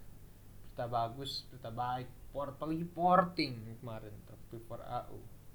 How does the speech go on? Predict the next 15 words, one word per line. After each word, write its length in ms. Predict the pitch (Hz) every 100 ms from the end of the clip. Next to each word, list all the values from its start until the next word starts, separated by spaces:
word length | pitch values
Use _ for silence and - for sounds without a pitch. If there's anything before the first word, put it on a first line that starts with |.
| - - - - - - -
Yang 160 | 127 131
keren 400 | - 175 139 131
gitu 240 | 120 120
kan. 160 | 120 120
Alhamdulillah 560 | 120 123 131 247 180 151
gue 120 | 220
bisa 160 | 190 180
main 240 | 170 170
game 160 | 175 170
fighting 480 | 359 - 233 277 285 - - -
di 160 | 233
P 160 | - 262
C 160 | 269 - 214 220 180
gitu. 240 | 135 135 131 - -
Yoi. 400 | - 170 247 185